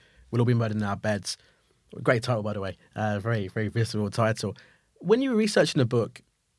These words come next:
what came to your mind? Was, was there any speci-, specific facts or stories that, that even surprised you,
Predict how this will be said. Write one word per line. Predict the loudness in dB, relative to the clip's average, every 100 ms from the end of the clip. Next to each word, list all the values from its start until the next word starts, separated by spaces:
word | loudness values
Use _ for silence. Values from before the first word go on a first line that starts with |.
| _
what | 0 0
came | 4 2
to | 4
your | 4
mind? | 4 4 4 2
Was, | 2
was | 4
there | 4
any | 4
speci-, | 0 2 0 0
specific | -4 -2 2 2 2
facts | 4 4 2 -4
or | 2 2 2 -2
stories | -12 -2 2 2 2
that, | -2 -4
that | -4 -4 -2
even | 0 0
surprised | -2 0 2 2 2
you, | 2 2 0